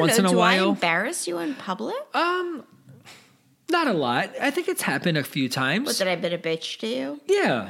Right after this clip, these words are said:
Speaker 2: Okay.
Speaker 1: Yeah.
Speaker 2: Mm-hmm.
Speaker 1: Um, and not even because of stupid shit that I've done, just because you were drunk and being a bitch.
Speaker 2: Okay.
Speaker 1: It's happened.
Speaker 2: Right, but if you're trying to get yourself,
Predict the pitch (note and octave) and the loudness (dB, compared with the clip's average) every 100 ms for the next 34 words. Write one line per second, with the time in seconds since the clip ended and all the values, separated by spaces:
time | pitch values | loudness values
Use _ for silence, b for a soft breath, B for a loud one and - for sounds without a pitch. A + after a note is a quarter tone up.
0 | - E4 E4+ E4 - F4 E4 G#3+ F3+ B | -6 -8 -8 -14 -4 0 2 0 -4 B
1 | A3+ G#3+ A3 G#3+ F#3 G3 G3+ G3+ - D4 | -10 -8 -10 0 2 4 2 0 0 0
2 | D#4 D#4+ D#4 C#4 A#3+ - A3 G3 G#3 - | 2 2 2 2 0 2 2 2 0 0
3 | - G3 F#3 - F3 E3+ F3 F3+ E3+ C#3 | 0 0 0 0 0 2 2 2 2 2
4 | C#3 G#3+ A#3 - F3+ D#3 E3 D3+ D3+ D3 | 0 0 -2 0 0 0 -2 0 -2 0
5 | D3 C#3 C#3 A#2+ A#2 A2 F2 - C#4+ C#4+ | 0 0 -4 -2 -4 -6 -4 -4 -4 -6
6 | C#4+ _ _ C#4 C#4+ D#3 G#2+ A2+ E3 - | -10 _ _ -2 0 0 0 -2 -4 -8
7 | _ _ F3+ F3+ A#3+ G#3+ G#3+ G3 G3 F#3+ | _ _ -4 0 2 0 -2 -4 -2 -6
8 | F#3 - - G3+ G3+ G3 G3+ G3+ G3 - | -6 -10 -2 0 0 0 -4 -6 -8 -8
9 | G#3 F#3+ F3+ E3+ E3 E3+ - - _ _ | -4 -4 -4 -4 -4 -4 -6 -14 _ _
10 | _ _ _ _ _ _ _ - _ _ | _ _ _ _ _ _ _ -20 _ _
11 | - G3+ - F#3 F#3+ F3 | -6 -6 -4 -6 -4 -4